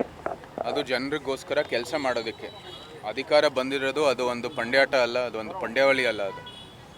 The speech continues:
ಹಿಂದೆ ಬಹುಶಃ ನಾಲ್ವಡಿ ಅವ್ರ ಸಮಯದಲ್ಲಿ ಇರ್ಬೋದು, ಅವ್ರ ಹಿಂದೆ ಬಂದಿರತಕ್ಕಂಥ ರಾಜನು ಕೂಡ,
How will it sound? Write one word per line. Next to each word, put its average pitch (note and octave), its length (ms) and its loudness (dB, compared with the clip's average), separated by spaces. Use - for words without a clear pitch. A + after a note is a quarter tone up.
ಹಿಂದೆ C3 380 2
ಬಹುಶಃ C3 260 -6
ನಾಲ್ವಡಿ B2 440 0
ಅವ್ರ C3 180 2
ಸಮಯದಲ್ಲಿ C3 540 0
ಇರ್ಬೋದು, C3 420 0
ಅವ್ರ B2 120 0
ಹಿಂದೆ A#2+ 240 -2
ಬಂದಿರತಕ್ಕಂಥ B2+ 640 -4
ರಾಜನು A#2 460 0
ಕೂಡ, A#2+ 160 -8